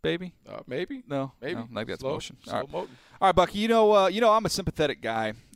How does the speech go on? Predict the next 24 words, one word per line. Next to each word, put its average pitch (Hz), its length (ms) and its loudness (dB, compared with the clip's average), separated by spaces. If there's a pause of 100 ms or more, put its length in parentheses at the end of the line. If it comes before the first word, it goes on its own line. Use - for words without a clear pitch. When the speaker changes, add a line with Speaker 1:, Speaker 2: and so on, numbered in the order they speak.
Speaker 1:
and, 123 260 -2
uh, 120 400 0
I 143 140 0
feel 170 240 0
for 120 160 -4
people 104 320 -4
out 95 160 -2
there. 104 220 0
I, 120 140 0
I 107 100 -2
like 127 220 -2
to - 60 -16
think - 220 -10
of 104 80 -10
myself 101 400 -6
as - 80 -10
somebody 101 320 -4
that 92 160 -6
can 95 220 -12 (240)
feel 143 180 4
the 120 60 0
pain 131 240 -2
of 113 100 -2
others. 135 240 4